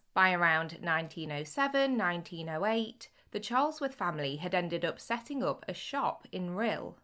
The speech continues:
And it was at this time that the fabrications spread about Violet's prospects and status had become more outlandish than ever.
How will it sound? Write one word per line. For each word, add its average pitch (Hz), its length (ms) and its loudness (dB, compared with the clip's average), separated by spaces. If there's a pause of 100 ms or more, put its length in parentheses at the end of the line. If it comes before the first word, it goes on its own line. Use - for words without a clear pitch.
(180)
And 202 120 2
it 196 80 0
was 196 160 2
at 170 160 0
this 254 280 0
time 202 480 0
that 202 120 0
the 180 80 0
fabrications 190 920 -2
spread 185 440 0
about 151 320 2
Violet's 151 420 2
prospects - 800 -2
and 175 140 -6
status 202 680 -4
had 196 200 -12
become 190 380 -2 (320)
more 208 520 4
outlandish 185 960 0
than 160 300 -8
ever. 147 400 -4